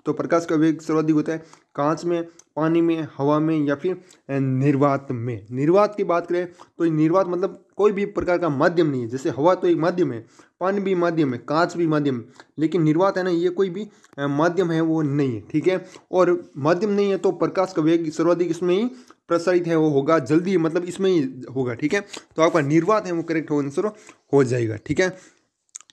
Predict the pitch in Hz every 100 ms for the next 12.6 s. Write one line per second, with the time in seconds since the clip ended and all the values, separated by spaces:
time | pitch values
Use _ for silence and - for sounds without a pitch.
0 | _ 180 175 202 - 202 170 185 165 160
1 | 175 139 165 226 240 233 226 208 202 -
2 | 185 190 180 170 151 - 180 196 214 220
3 | 190 196 185 175 170 165 165 160 - -
4 | - 175 175 196 - 196 185 - _ 160
5 | - 180 175 175 147 165 165 175 - _
6 | 151 147 190 196 - 190 185 165 - 196
7 | 190 156 165 160 127 139 143 120 113 143
8 | 196 175 170 202 202 185 190 170 170 170
9 | - - _ 147 160 165 175 170 170 165
10 | 170 170 165 135 143 160 165 147 147 180
11 | 151 135 135 123 120 117 - 156 202 196
12 | 196 190 175 165 156 175